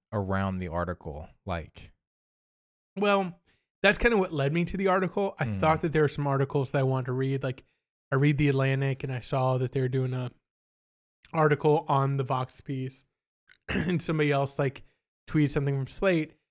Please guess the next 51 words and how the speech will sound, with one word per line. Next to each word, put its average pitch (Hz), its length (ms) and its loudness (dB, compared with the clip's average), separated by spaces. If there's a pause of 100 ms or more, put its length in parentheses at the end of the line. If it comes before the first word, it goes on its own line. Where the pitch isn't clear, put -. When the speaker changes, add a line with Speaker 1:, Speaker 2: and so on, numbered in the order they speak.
(220)
Speaker 2:
But 175 80 8
I - 40 8
wanted 220 200 6
to 170 60 4
read 175 220 4
the 156 120 4
article 156 320 6
before 139 240 2
I - 20 4
read 135 220 2
that 147 160 4
stuff. - 380 -8
So 175 100 4
I 165 40 8
read 214 200 6
the 202 100 4
article, 175 340 4
<laughs> - 0 -
then 143 200 -2
I 240 80 -2
go 202 160 2
back 185 240 0
to 160 80 -8
the 151 120 2
Atlantic 139 360 -2
piece, 220 360 -8 (320)
and 196 80 2
the 214 60 4
Atlantic 233 300 4
piece 170 220 0
is 139 100 -4
basically 151 480 0
like, 135 260 0 (420)
"Here's 165 300 8
one 175 200 6
of 165 140 4
our 165 180 8
most, 170 580 2 (160)
um, 160 360 6
active, 170 480 2 (360)
uh, 147 360 4
readers 147 800 2 (140)
thinks 214 240 0
of 135 140 0
it," - 240 -4
and 156 120 0
they 151 140 4 (260)
just - 200 -8
repost 143 580 0
his 135 140 -4
comment. 131 480 -4